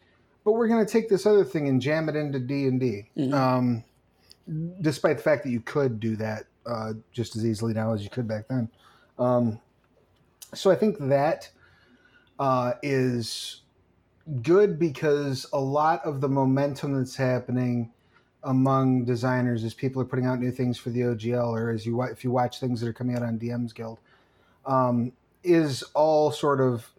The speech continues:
Speaker 1: momentum that's carrying it in that, in a general fantasy direction. Now, there's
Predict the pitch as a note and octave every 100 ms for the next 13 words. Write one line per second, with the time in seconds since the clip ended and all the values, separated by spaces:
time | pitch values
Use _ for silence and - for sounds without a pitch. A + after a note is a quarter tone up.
0 | _ _ _ _ C#3+ C#3+ D3 C#3+ C#3 C#3+
1 | B2+ G#2+ - D#3 C#3+ C#3+ C#3 C3+ B2+ -
2 | - D3 C#3+ C3+ A#2+ C3 B2 B2 - _
3 | _ _ _ - D3 C3+ A2+ F3+ G3 E3+
4 | E3 D3+ C#3+ C#3+ - - C#3+ C3 B2 B2
5 | - B2 G#2+ A2 G2+ G2 - - _ _
6 | _ _ _ - C#3 C3 B2+ B2